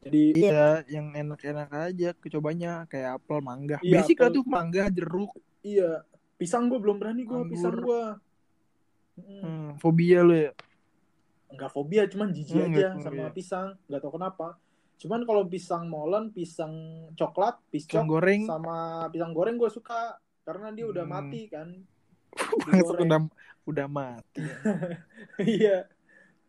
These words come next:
Speaker 2: Kalau sayur lu apa yang, yang ini worth, apa sayur, sayur kayak sayur sop gitu ya, sayur bening?
Speaker 1: Iya,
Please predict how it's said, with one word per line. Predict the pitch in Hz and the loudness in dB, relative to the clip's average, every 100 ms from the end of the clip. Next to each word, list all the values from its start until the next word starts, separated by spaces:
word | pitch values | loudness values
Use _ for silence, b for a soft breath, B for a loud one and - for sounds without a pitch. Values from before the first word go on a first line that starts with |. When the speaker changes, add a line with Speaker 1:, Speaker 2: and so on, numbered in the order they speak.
| _ _ | _ _
Speaker 2:
Kalau | 165 160 | 4 4
sayur | 165 165 180 202 | 4 2 2 2
lu | 226 226 | 0 -2
apa | 175 175 170 | -4 -2 -2
yang, | 156 143 | -2 -10
yang | 143 147 | -12 -10
ini | 147 143 - - | -10 -12 -12 -12
worth, | 139 143 143 - | -6 -6 -6 -10
apa | - 165 | -8 -2
sayur, | 170 160 160 | 0 0 0
sayur | - 160 | 0 0
kayak | 156 160 156 | 0 -2 0
sayur | 160 151 | 0 -2
sop | - 165 165 | -2 -2 -2
gitu | 151 165 | -2 -2
ya, | 143 | -2
sayur | 147 | -4
bening? | 135 143 151 156 165 | -4 -4 -2 -2 -4
Speaker 1:
Iya, | 165 | -8